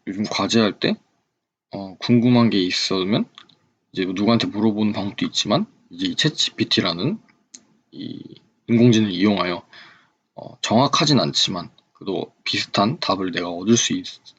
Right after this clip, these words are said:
있다는 것에 정말 편리함을 느끼고 있고요.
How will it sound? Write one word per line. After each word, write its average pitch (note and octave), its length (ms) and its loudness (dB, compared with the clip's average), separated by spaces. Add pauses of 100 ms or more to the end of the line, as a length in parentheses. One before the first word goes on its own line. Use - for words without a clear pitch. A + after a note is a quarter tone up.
(100)
있다는 A#2 440 2
것에 F2+ 320 -6 (640)
정말 G2 260 -4
편리함을 C3+ 480 2
느끼고 F2+ 340 -4
있고요. G2 320 -10